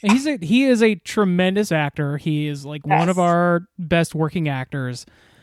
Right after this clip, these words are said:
Speaker 1: Um, there is a, there is a scene in the movie that is totally played for laughs, which is unbelievable in the movie. In the context of when it happens, it's so striking that it happens this way.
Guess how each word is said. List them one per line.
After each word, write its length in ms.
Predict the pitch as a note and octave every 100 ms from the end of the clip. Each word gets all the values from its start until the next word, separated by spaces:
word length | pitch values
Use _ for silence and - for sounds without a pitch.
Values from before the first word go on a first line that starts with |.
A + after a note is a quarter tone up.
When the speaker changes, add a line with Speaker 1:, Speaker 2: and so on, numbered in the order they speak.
| _ _ -
Speaker 1:
Um, 480 | D3+ D3+ D3+ D3 - _ _ _ _
there 220 | E3+ F3+ G#3
is 220 | G#3+ A#3
a, 240 | A#3 A3 -
there 240 | F#3+ F#3+
is 400 | - F#3+ A3 A3
a 140 | G#3+
scene 380 | G#3 - A3+ A3
in 80 | G#3
the 80 | G#3
movie 320 | G3+ F#3+ F3
that 180 | E3 E3
is 200 | E3 - -
totally 380 | - F#3+ G3+ G#3+
played 400 | - - G3 G#3
for 140 | - B3
laughs, 540 | D#3+ C3+ A#2+ C#3+ -
which 220 | F3 E3+ -
is 320 | F3 E3+ D#3+ _ _ G3
unbelievable 960 | G3 G#3+ G#3+ A3 G#3 G3 F#3+ F#3 F#3
in 180 | D3+ E3
the 80 | F#3
movie. 500 | D#3+ C#3+ C3+ C#3 C#3+
In 280 | - F#3 F#3
the 60 |
context 600 | - F#3 G3 G3+ A#3 -
of 140 | A3 E3
when 180 | E3+
it 100 | F3+
happens, 480 | D#3 D#3+ F3+ F#3 F3+ - -
it's 360 | F3+ - - - - _ _ _ _
so 760 | - - - G3+ G#3 A3 B3
striking 800 | B3 - - - F#3 F#3 F#3 F3
that 160 | E3+ E3
it 100 | D#3
happens 420 | D3+ D3 D#3+ C#3+
this 180 | B2 A#2+
way. 380 | C3 A#2 G#2+